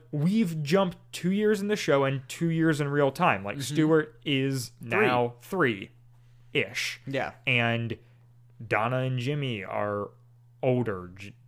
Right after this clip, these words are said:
Speaker 1: I mean, you
Speaker 2: Jimmy
Speaker 1: can
Speaker 2: sounds older.
Speaker 1: Yeah.
Speaker 2: Although he, he has a lot of he's got, like, kind of the snark of a, uh, yeah, just of an older Jimmy with all, like, the sense of humor and everything.
Speaker 1: Yeah.
Speaker 2: Like, uh, he's talking about, like,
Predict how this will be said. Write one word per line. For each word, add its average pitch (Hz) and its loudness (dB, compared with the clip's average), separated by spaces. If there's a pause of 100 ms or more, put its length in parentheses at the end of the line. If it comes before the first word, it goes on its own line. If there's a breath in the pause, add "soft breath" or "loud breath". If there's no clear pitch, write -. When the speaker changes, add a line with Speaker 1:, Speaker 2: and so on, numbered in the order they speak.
(120)
Speaker 1:
I 151 -4
mean, 113 -4
you - -4
Speaker 2:
Jimmy 131 2
Speaker 1:
can 151 2
Speaker 2:
sounds 131 0
older. 131 -2 (100)
Speaker 1:
Yeah. 175 4
Speaker 2:
Although 185 10
he, 175 -2
he 175 2
has 208 6
a 226 0
lot 170 2
of 160 -6 (400 soft breath)
he's 180 -2
got, 175 4
like, 202 0
kind 156 2
of 135 -4
the 127 -2
snark 131 -2
of 131 0
a, 120 0
uh, 110 -2 (180)
yeah, 165 4
just - -2
of 143 2
an 139 2
older 131 0
Jimmy 123 -2
with 117 -4
all, 120 0
like, 117 -6
the 120 -6
sense 120 -8
of 127 -10
humor 120 -8
and 113 -8
everything. 110 -8 (280 loud breath)
Speaker 1:
Yeah. 214 -4
Speaker 2:
Like, - 2
uh, 131 6
he's 127 0
talking 131 4
about, 120 2
like, 117 -6